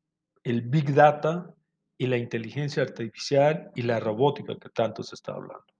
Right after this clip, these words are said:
Los recursos humanos,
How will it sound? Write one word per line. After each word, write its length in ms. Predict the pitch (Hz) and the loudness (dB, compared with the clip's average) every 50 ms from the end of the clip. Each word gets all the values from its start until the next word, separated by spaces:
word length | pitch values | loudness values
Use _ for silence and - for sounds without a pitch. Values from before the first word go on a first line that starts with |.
| _ _ _ _ _ _ _ _ _ _ _ _ _ _ _ _ _ _ _ - - - - - - - - - - _ _ _ _ _ _ - | _ _ _ _ _ _ _ _ _ _ _ _ _ _ _ _ _ _ _ -20 -20 -20 -20 -20 -20 -20 -20 -20 -20 _ _ _ _ _ _ 4
Los 180 | 143 147 139 151 | 6 8 8 8
recursos 500 | 160 156 - 240 240 - 226 185 - - | 8 8 8 6 6 6 6 2 2 2
humanos, 580 | 139 131 127 117 113 120 151 180 - - _ | 2 2 4 2 2 0 -2 -6 -6 -10 _